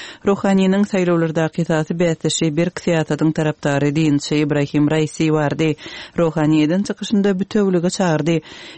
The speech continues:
«Мен юрдумуздун хас бийик болмогун излегендердин эхлесине кол узатыярын», — деп Рухани айтты. Шейледе ол: «Биз эч убакта үзгөлүгү кабыл этмербиз», — деди. Рухани Иранын ядро программасын чектелендирмеге ва онга каршы халкара санкциялардын коңшудулмагы барада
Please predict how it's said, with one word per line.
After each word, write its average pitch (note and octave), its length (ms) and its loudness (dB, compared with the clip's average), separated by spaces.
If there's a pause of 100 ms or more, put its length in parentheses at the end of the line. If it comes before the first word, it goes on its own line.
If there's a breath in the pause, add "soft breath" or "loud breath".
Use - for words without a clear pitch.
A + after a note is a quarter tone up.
«Мен B3 160 4
юрдумуздун G3 560 2
хас G3 280 -2 (120)
бийик F3+ 260 2
болмогун E3 440 2
излегендердин D#3 680 2
эхлесине F3+ 500 0
кол E3 220 0
узатыярын», — D#3+ 720 0
деп D#3 180 -2
Рухани D3 480 2
айтты. C#3 400 0 (340 loud breath)
Шейледе D3+ 400 0
ол: D3+ 200 2
«Биз G3 240 0
эч A3 340 -2
убакта G3+ 340 -2
үзгөлүгү D3+ 600 2
кабыл D3 420 0
этмербиз», — C#3+ 420 -2
деди. C#3 380 2 (400 loud breath)
Рухани E3 640 2
Иранын F#3 320 2
ядро F3 300 2
программасын E3 760 0
чектелендирмеге D3+ 840 2
ва D#3+ 160 2
онга D#3 280 2
каршы D3+ 240 -2
халкара D3+ 400 0
санкциялардын D3 720 2
коңшудулмагы D3 600 0
барада D3+ 420 0